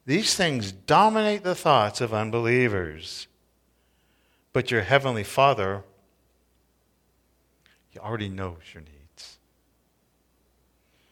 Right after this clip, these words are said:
Unbelievers, he's saying, are always freaked out by that stuff. And so he would say, to those of you <laughs> who are followers of Christ, he would say,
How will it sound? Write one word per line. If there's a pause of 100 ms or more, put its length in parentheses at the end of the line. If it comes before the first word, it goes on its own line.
(480)
Unbelievers,
he's
saying,
are
always
freaked
out (580)
by
that
stuff. (440)
And
so
he
would
say, (640)
to
those
of
you
<laughs>
who (1300)
are
followers
of
Christ,
he
would
say,